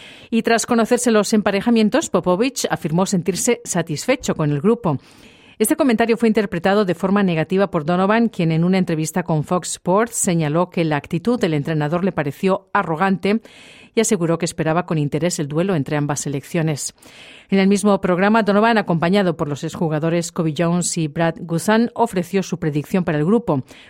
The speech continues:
Ubicó a Estados Unidos como líder, seguido por Turquía, si logra la clasificación,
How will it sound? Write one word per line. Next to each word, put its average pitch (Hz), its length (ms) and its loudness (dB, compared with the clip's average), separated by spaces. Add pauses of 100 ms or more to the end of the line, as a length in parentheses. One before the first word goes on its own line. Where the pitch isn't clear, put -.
(160)
Ubicó 156 520 -2
a 156 60 -6
Estados 170 360 -4
Unidos 175 300 0
como 190 240 0
líder, 220 260 2
seguido 160 360 -2
por 185 140 -2
Turquía, 180 520 -2
si - 220 -10
logra 165 260 0
la 135 140 -6
clasificación, 185 800 -2